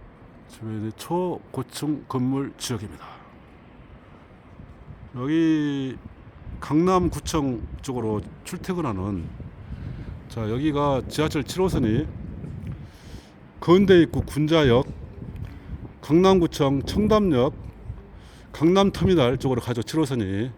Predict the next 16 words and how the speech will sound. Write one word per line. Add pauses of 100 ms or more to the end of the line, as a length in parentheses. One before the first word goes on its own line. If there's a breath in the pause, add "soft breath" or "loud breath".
(320)
그
인근의
직장인들이
다
이쪽에
정착합니다. (1300 loud breath)
예,
월세가
오십만
원이면
서로
들어온다고,
여기. (360)
다
강남권,
여기도.